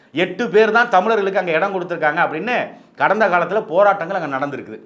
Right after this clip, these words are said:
அதுல திமுகவும் பங்கேற்றிருந்திருக்குது. "எங்கள் தமிழர்களுக்கு வேலை வாய்ப்பு என்ன ஆனது?" அப்படின்னு கேக்குது. அங்க ஒரு பதாகை வச்சிருக்கிறாங்க, "தமிழ் வாழ்க, ஹிந்தி ஒழிக." நீங்க சரியான ஆண்மகன்,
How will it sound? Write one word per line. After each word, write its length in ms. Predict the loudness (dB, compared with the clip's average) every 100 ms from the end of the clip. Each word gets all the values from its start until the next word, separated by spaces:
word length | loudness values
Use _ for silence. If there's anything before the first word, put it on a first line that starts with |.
| -20 _ -2
அதுல 240 | -2 0
திமுகவும் 720 | -4 -6 -6 0 2 2 0
பங்கேற்றிருந்திருக்குது. 720 | -2 0 0 -2 -4 -6 -6 -10 -16 _ _ _ -8
"எங்கள் 240 | -4 0
தமிழர்களுக்கு 560 | 0 0 0 -2 -4 0
வேலை 200 | 0 2
வாய்ப்பு 260 | -2 -2
என்ன 200 | -6 -2
ஆனது?" 360 | 0 0 0 -2
அப்படின்னு 260 | -2 -2
கேக்குது. 280 | -2 -4 -8 -12 -20 _ _ _ -4
அங்க 380 | -2 2 2 2
ஒரு 140 | 2
பதாகை 360 | 2 4 4 2
வச்சிருக்கிறாங்க, 460 | -2 -6 -6 -8 -18 _ -20 -20 -8
"தமிழ் 280 | -4 -2 0
வாழ்க, 460 | 2 2 0 -6 -8
ஹிந்தி 300 | -12 -10 -10
ஒழிக." 480 | -8 -8 -6 -8 -8 -14 _ _ _
நீங்க 240 | -4 -2
சரியான 600 | -2 -2 0 2 2 0
ஆண்மகன், 500 | -4 -6 -10 -12 -14